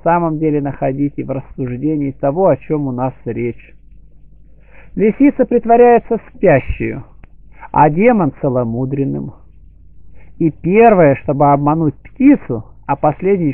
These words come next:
чтобы погубить душу. Не доверяй брению во всё время жизни своей и не полагайся на него, пока не предстанешь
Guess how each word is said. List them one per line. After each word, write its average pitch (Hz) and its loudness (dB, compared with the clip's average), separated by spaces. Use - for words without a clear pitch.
чтобы 156 2
погубить 131 -2
душу. 139 -6
Не 139 0
доверяй 170 4
брению 208 0
во 180 4
всё 196 -2
время 175 0
жизни 160 0
своей 143 2
и 190 -4
не 196 -2
полагайся 180 2
на 156 -6
него, 151 -2
пока 151 -2
не 170 -4
предстанешь 139 -4